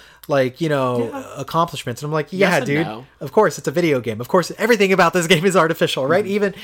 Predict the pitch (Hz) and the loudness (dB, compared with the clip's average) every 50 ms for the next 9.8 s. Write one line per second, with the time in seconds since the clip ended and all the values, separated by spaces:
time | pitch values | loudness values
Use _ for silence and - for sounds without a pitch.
0 | - 208 - 202 220 214 226 202 196 175 - 196 175 - 170 185 - - - 220 | -16 -8 -2 -2 0 0 0 0 0 0 0 0 -2 -2 -4 -4 -4 -2 0 0
1 | 208 - - - - - - - 139 - - 120 135 135 147 - 151 131 143 139 | 0 0 0 -2 -2 -2 -2 -4 -6 -4 -4 -4 -4 -4 -8 -6 -4 -2 0 -2
2 | 131 - - 175 - - 113 107 - - 247 277 220 147 143 - - - - - | -2 -2 -4 -4 -4 -4 -6 -8 -6 -4 -2 0 0 0 0 -4 -6 -10 -18 -20
3 | - - - - - - _ _ - 190 165 156 - - _ _ _ _ _ _ | -20 -20 -20 -20 -20 -20 _ _ -8 -6 -4 -4 -6 -8 _ _ _ _ _ _
4 | - - - - - - 147 151 180 196 220 247 226 220 214 196 208 202 175 143 | -20 -20 -20 -20 -18 -8 -4 -2 -2 -2 -2 -2 -2 -2 0 0 0 0 0 -2
5 | 123 110 104 98 98 - - - 127 120 127 139 151 160 165 156 160 165 165 - | -4 -6 -8 -10 -10 -12 -14 -16 -14 -10 -6 -6 -4 -4 -2 -2 -2 -4 -2 -2
6 | 151 127 120 120 117 117 123 139 123 120 110 110 110 117 - 98 87 82 87 98 | 0 0 0 0 -2 -4 -6 -8 -8 -8 -8 -8 -8 -10 -14 -16 -16 -16 -16 -14
7 | - 135 139 139 147 139 135 135 135 135 - - 113 90 76 - - - - - | -12 -10 -10 -8 -6 -6 -6 -8 -10 -12 -12 -12 -12 -12 -12 -14 -14 -14 -14 -12
8 | - 101 - - 135 123 135 131 127 127 113 110 90 90 98 - - - - - | -12 -12 -10 -6 -4 -4 -2 -2 -4 -8 -8 -10 -12 -14 -14 -16 -18 -16 -12 -12
9 | 120 117 - 127 113 110 110 110 95 87 90 82 76 82 - - | -12 -12 -12 -12 -14 -12 -12 -12 -12 -12 -12 -12 -14 -14 -16 -20